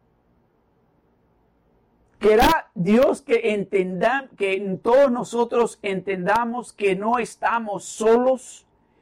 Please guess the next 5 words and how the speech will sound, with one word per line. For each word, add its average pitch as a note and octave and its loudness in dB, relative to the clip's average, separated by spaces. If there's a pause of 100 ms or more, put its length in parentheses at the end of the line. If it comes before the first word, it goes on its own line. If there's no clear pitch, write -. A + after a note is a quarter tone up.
(260)
que A3 4
Él B3 2
está F#3 -2
con A3+ 0
nosotros? A#3+ -4